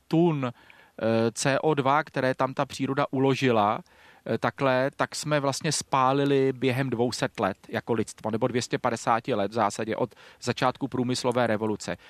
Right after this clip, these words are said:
Takže to, co mnoho milionů, nebo dokonce dos-, dokonce desítky milionů let se ukládalo, tak lidstvo potom, nebo lidé potom během první dvou, dvou set let spálili.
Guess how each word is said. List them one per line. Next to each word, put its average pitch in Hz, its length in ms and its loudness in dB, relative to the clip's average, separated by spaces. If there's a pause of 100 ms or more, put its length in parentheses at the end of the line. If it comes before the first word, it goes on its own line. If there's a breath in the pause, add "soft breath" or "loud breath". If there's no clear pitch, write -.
(200 soft breath)
Takže 131 220 0
to, 170 140 0
co 180 160 0
mnoho 156 280 2
milionů, 147 360 2
nebo 147 160 -2
dokonce 151 280 -4
dos-, 147 260 -4
dokonce 143 460 -4 (240 soft breath)
desítky 160 540 -2
milionů 151 500 0
let 123 280 2 (220 soft breath)
se - 220 -2
ukládalo, 139 840 0 (300 soft breath)
tak - 220 -2
lidstvo 135 480 -2
potom, 139 420 -2
nebo 135 200 0
lidé 135 320 2
potom 135 340 -4
během 127 420 -2 (460)
první 139 320 -2
dvou, 131 460 0 (220 soft breath)
dvou 135 260 2
set - 280 -2
let 151 140 2
spálili. 135 540 0